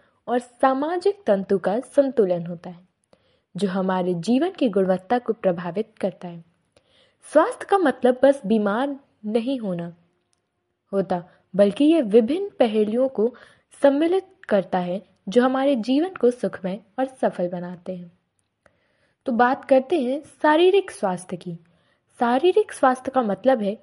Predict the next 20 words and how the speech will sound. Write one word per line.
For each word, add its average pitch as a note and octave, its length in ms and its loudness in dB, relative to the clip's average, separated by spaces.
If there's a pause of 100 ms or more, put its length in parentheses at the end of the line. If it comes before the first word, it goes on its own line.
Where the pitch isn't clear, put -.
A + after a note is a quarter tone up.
(100)
कि A3 120 -4
हमारे A#3+ 420 -2
शारीरिक C4+ 760 -2
अंग G#3+ 220 -4 (1080)
सही E4+ 200 2
तरीके A3+ 400 4
से A#3 160 2
काम G3 280 -2
कर A#3+ 200 0
रहे G3 260 -2
हैं F#3 220 -6 (240)
और B3 140 0
हम D4+ 280 -4
नियमित D4+ 480 2
रूप B3 260 -4
से - 160 -6
उनका G#3+ 320 -2
ध्यान F#3+ 360 -6
रखते G3 340 -6
हैं F#3 260 -10